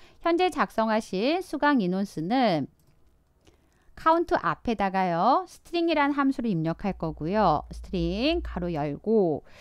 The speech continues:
어, 개수를 먼저 표시하니까 카운트 함수를 통해서 구해놨고요. 그 다음 큰 따옴표 묶어서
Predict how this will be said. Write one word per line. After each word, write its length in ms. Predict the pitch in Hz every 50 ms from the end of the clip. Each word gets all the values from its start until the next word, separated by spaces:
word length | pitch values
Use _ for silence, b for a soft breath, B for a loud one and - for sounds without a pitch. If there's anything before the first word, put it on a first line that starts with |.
| B B B B B B B
어, 180 | - 185 185
개수를 420 | - - 277 285 277 359 330 349 339
먼저 300 | 240 202 196 208 240 247
표시하니까 840 | - - 339 320 - 359 320 294 269 254 240 - - 226 226 226 -
카운트 340 | - - 339 339 339 - -
함수를 280 | 311 285 277 - 269 247
통해서 400 | - 247 220 202 214 - - 240
구해놨고요. 1080 | - - 180 190 196 208 185 139 147 - - 151 147 147 160 185 226 277 349 359 -
그 80 | - 180
다음 160 | 156 151 175
큰 220 | - - 349 330
따옴표 280 | 311 349 339 320 349 311
묶어서 800 | 269 208 180 175 170 196 202 202 - 196 170 170 185 233 302